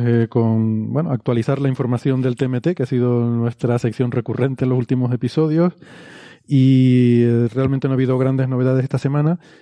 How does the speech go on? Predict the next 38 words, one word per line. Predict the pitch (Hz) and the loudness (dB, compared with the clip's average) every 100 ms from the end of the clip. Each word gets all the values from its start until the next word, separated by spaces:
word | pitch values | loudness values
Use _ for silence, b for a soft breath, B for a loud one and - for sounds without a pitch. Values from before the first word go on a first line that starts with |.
| B | B
Lo | 117 | -4
más | 120 127 | -2 -2
destacado | 143 147 147 147 170 147 | -2 -4 -2 -2 -2 -4
es | 127 | -4
que | 139 | -4
se | - | -2
ha | 123 123 123 | 0 0 0
reabierto, | 127 120 120 123 - 127 127 | 0 0 0 0 0 -2 -2
no, | - - _ - | -8 -12 _ -8
no | 143 | -4
es | 147 | -4
que | - | -2
se | 135 | -2
haya | 127 | 0
reabierto | 131 127 139 | -2 -2 -4
la | 123 | -4
carretera, | 123 120 143 151 B B B B _ | -4 -2 -2 -2 B B B B _
pero, | 139 143 156 160 - | -2 2 2 0 0
em, | 131 120 117 113 113 113 110 - _ | 0 2 2 2 0 -2 -4 -8 _
se | - - 120 | -14 -2 0
ha | 120 123 127 | 2 2 0
vuelto | 123 135 131 131 | 0 -2 -2 -2
a | |
permitir | 127 127 123 139 127 | -2 -2 0 0 -2
que | - 117 | -2 -2
la | 107 | -2
gente | - 120 123 | -4 -2 -4
que | |
trabaja | 120 127 127 120 | -2 -2 -2 -4
en | |
los | 110 110 | -6 -4
otros | 170 - 117 | -4 -4 -6
telescopios | - 110 - 98 110 | -4 -4 -4 -4 -4
de | 113 | -2
Mauna | 113 110 113 | -2 -2 -2
Kea | 135 131 165 b b b b _ | -2 -2 -4 b b b b _
puedan | 123 117 117 | 0 2 0
subir | 107 113 117 117 | -2 0 0 0